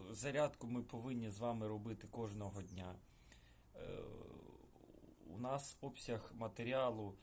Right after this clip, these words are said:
е, буде увеличений. Сьогодні ми с-, е, сьогодні та наступні уроки ми будемо робити зарядку, е, трошечки більше. Розпочинаємо. Руки на пояс,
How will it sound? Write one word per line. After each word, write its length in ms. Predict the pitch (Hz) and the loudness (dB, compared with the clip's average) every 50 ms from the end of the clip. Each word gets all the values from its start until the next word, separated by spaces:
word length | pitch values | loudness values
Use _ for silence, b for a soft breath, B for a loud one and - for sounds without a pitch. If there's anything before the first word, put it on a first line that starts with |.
| B B B B B - | B B B B B -4
е, 80 | 98 101 | -4 -2
буде 760 | 98 98 107 120 117 110 113 113 110 107 104 104 101 98 95 | -2 -2 -2 -2 -2 0 0 2 2 2 2 2 0 0 -2
увеличений. 720 | 95 101 104 104 104 107 104 110 104 - - - 110 107 | -2 -2 -2 -2 0 0 0 0 -2 -2 -4 -4 -2 0
Сьогодні 440 | - - 131 120 120 127 123 113 117 | 0 0 0 0 0 -2 0 0 0
ми 200 | 113 117 123 120 | 2 4 4 2
с-, 120 | - - - - - | 2 0 -6 -6 -6
е, 140 | 113 104 | -4 -2
сьогодні 760 | 101 - - - 120 107 113 117 117 110 101 101 98 92 87 87 B B B B B B B B B B - - | -2 0 0 0 0 2 2 2 0 0 0 0 -2 -2 -2 -6 B B B B B B B B B B -18 -8
та 120 | - 123 117 | -2 -2 0
наступні 560 | 107 107 107 - - 135 120 - - 113 110 | 0 2 2 0 0 0 -6 -4 -2 -2 0
уроки 380 | 107 104 117 143 151 147 - 107 | 0 0 0 -2 -4 -4 -4 -2
ми 180 | 104 110 107 | 0 0 -2
будемо 500 | 98 101 104 101 104 101 101 101 98 95 - B B B B - | 0 -2 -2 0 0 0 0 -2 -2 -4 -6 B B B B -8
робити 460 | - 107 107 104 107 113 - - 107 | -4 -2 -2 -2 -2 -4 -2 -2 -4
зарядку, 580 | 95 98 107 117 135 139 135 - - 127 120 117 B B B B B B - - | -2 0 4 4 4 4 4 0 -4 -4 -4 -4 B B B B B B -10 -4
е, 240 | - 104 104 104 104 | -2 0 0 0 0
трошечки 560 | - - 120 117 101 - 113 - - - 117 | -2 -2 -2 -2 -2 -2 -4 -4 -4 -4 -4
більше. 500 | 117 101 98 95 87 82 - - - - - - - - - B B B B B B B B B | -4 -2 -2 -4 -4 -4 -6 -8 -10 -12 -14 -18 -20 -20 -20 B B B B B B B B B
Розпочинаємо. 840 | - 120 127 - - - 143 143 - 123 120 110 104 101 92 90 90 90 - - - - - - - - - - - | -4 0 0 0 0 -2 -2 -2 -2 0 2 2 2 2 0 -2 -4 -8 -12 -16 -20 -20 -20 -20 -20 -20 -20 -16 -10
Руки 280 | - 123 120 117 - 123 | -8 -8 -6 -6 -6 -6
на 120 | 117 117 | -6 -6
пояс, 520 | - - 135 147 160 156 143 143 - - | -4 -2 0 2 2 2 0 -2 -4 -8